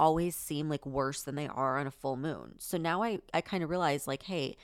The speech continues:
if I'm getting pissed off, like, don't go start a fight on the full moon. Don't start arguing. Just know, like, I'm gonna feel better the next day or the day after. Um, there's certain times where I feel more outgoing. So I've learned, like, okay,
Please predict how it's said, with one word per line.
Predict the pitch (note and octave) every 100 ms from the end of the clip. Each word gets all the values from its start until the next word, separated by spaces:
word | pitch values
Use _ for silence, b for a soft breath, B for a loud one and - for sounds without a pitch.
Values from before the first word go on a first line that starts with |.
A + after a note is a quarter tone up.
| B B B B B _
if | -
I'm | G3+
getting | A3 F#3+
pissed | G#3+ -
off, | F#3+ F3+ A3 -
like, | E3+
don't | G3 F#3+
go | A3 G3
start | - F#3
a | F#3
fight | - G#3 F#3+ -
on | E3
the |
full | E3+ D#3+
moon. | F#3 A3 C#3
Don't | C#3+ D#3+ -
start | G3 -
arguing. | F#3 G3 G#3 - C#3+
Just | D#3+ -
know, | F#3 G3
like, | G#3 F#3 -
I'm | F3
gonna | E3+
feel | - D#3+
better | C#3+ D3+ D#3 E3 - b b b -
the |
next | C#3 B2 -
day | A3+ G3 D#3
or | C#3
the | C3+
day | C#3+ C#3+
after. | F3+ G3 - B2+ - - B B B -
Um, | E3 D#3+ D#3 D3+ D3 C#3 - _ _ -
there's | E3+ D#3+
certain | F3 C3+ E3
times | - D3 D#3 E3
where | D#3
I | D3+
feel | D3+ D3
more | D3 C#3 B2+
outgoing. | C3+ D3+ - E3+ G3 - -
So | - D#3
I've | C#3+ C#3
learned, | C3+ C#3+ C#3+ D3 C#3
like, | C#3 -
okay, | C3+ F#3+